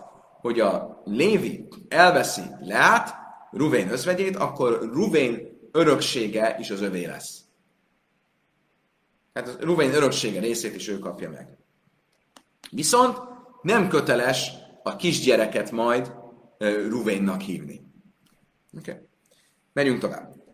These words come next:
Hástad a mártakra be gadol szív, éjma be höjle jábem, pasut lejle jábem.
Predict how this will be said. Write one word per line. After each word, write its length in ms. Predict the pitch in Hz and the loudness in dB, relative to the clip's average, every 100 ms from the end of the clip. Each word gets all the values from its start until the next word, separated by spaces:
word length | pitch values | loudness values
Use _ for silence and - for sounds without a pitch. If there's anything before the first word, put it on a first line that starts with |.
| _ | _
Hástad 440 | - 170 165 120 | 4 4 4 2
a 120 | 117 123 | 2 4
mártakra 580 | 123 120 127 123 127 | 4 2 0 -2 0
be 120 | 123 123 | 2 2
gadol 400 | 120 123 123 120 | 2 2 0 -4
szív, 540 | - 156 139 127 123 - - - _ | -4 -4 -4 -4 -6 -12 -20 -20 _
éjma 380 | - 156 165 131 | 0 2 4 4
be 140 | 120 117 - | 4 0 0
höjle 300 | 123 120 123 | 2 4 4
jábem, 680 | 123 120 120 123 123 120 - - - - _ _ _ _ _ _ | 4 4 4 2 0 -8 -14 -20 -20 -20 _ _ _ _ _ _
pasut 380 | 120 120 127 123 | 0 2 0 0
lejle 240 | 120 120 | -2 2
jábem. 800 | 120 117 120 120 117 120 117 | 4 4 6 2 0 -4 -8